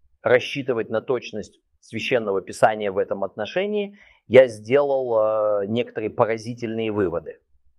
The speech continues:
В то время как раввины и исследователи иврита склонны считать Давида почти безупречным и таким образом не имеют реальных проблем с Писанием в том виде, в каком оно написано,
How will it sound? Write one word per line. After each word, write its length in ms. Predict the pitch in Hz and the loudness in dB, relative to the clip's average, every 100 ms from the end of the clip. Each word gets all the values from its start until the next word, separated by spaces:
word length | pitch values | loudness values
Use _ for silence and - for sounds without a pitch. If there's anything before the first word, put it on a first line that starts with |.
| _ _ _ _ _ - _ | _ _ _ _ _ -10 _
В 120 | - | 0
то 200 | - 240 | 10 10
время 340 | 202 151 127 | 10 -2 -2
как 320 | 113 123 101 - - - _ _ _ _ _ _ _ | 2 4 4 0 -16 -20 _ _ _ _ _ _ _
раввины 680 | 113 123 117 123 139 107 104 | 4 4 4 -2 -4 -2 -4
и 600 | 110 117 107 104 101 101 _ _ | -4 -4 -2 -2 -4 -8 _ _
исследователи 840 | 123 107 - 131 117 107 - 107 110 120 | -8 -6 -2 -2 -2 -10 -10 -8 -4 -2
иврита 680 | 110 104 107 98 - - - _ _ _ _ _ _ _ | 0 -2 -4 -8 -2 -2 -2 _ _ _ _ _ _ _
склонны 800 | - - - 147 156 190 196 196 | -18 -14 0 4 6 4 2 -6
считать 720 | 190 - 165 160 160 151 127 123 | -6 -8 -10 4 4 4 -8 -2
Давида 400 | 143 147 170 156 | -2 -2 -2 0
почти 760 | 151 147 - - 160 165 156 - | 0 -4 -12 -8 -6 -6 -10 -8
безупречным 1120 | 120 165 151 190 214 254 262 - - 87 - _ _ _ | 0 0 2 0 0 -2 -4 -12 -16 -16 -18 _ _ _
и 80 | 143 | 6
таким 280 | 165 175 175 | 6 6 2
образом 520 | 170 165 151 175 175 | 2 0 -4 -6 -4
не 260 | 196 196 | -4 -2
имеют 480 | 196 202 254 247 214 | -2 -2 -4 -6 -6
реальных 640 | 190 190 196 190 185 151 | 0 2 2 -2 -12 -4
проблем 560 | - 160 160 165 170 156 | 2 2 2 -4 -8 -10
с 100 | 131 | -16
Писанием 600 | - 131 156 143 147 135 | -14 0 4 4 0 -16
в 60 | 120 | -6
том 240 | - 135 | -4 -2
виде, 260 | 120 135 120 | -4 -8 -10
в 80 | - | -4
каком 360 | 123 - 131 | -2 0 0
оно 200 | 127 127 | -2 -6
написано, 760 | 131 143 165 170 - 90 82 | -6 -6 -8 -12 -8 -8 -10